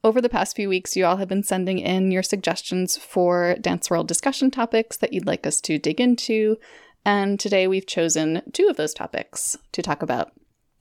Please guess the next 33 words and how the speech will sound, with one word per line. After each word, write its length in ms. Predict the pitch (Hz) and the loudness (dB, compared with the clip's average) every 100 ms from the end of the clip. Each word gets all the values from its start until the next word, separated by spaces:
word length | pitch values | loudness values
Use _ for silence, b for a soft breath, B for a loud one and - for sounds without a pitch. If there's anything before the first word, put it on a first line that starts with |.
| - - - | -12 -10 -6
So 120 | 185 | -6
the 60 | 202 | 0
first 420 | 247 294 - - | 2 2 0 -4
is 140 | 220 | -2
a 40 | 214 | 0
look 260 | 190 190 - | 0 -2 -4
at 220 | 190 - | -4 -2
the 200 | 185 180 | 0 0
pros 520 | - - 185 190 190 | -2 2 2 4 0
and 160 | 185 180 | -2 -4
cons 520 | - 170 165 170 - - | -2 0 2 0 -2 -2
of 200 | 165 160 | -2 0
the 280 | 156 156 | 2 2
college 460 | 156 - - 156 - | 0 -4 -4 -4 0
dance 340 | 233 233 - | 0 0 0
route 280 | 220 208 - | 2 2 0
versus 320 | - 165 156 147 | -4 -2 -2 -2
the 140 | 139 | -6
conservatory 680 | - 147 262 262 - 208 208 | -4 2 2 2 0 -2 0
dance 300 | 190 190 - | -2 -2 -2
route 200 | 175 - | -2 -2
versus 440 | - 160 165 160 | -4 -2 0 0
going 400 | - 165 160 160 | 0 0 0 0
straight 340 | - - 190 - | -2 0 0 0
into 160 | 180 | -4
a 60 | 165 | -4
professional 480 | 165 165 - 151 151 | -2 -6 -4 -4 -4
career, 500 | - 147 135 - - | -4 -2 -2 -4 -6
which 200 | 202 - | -8 -4
is 140 | 156 | -4
a 60 | 156 | -4
choice 280 | - 147 151 | -2 -2 -2
that 260 | 165 151 | -2 -4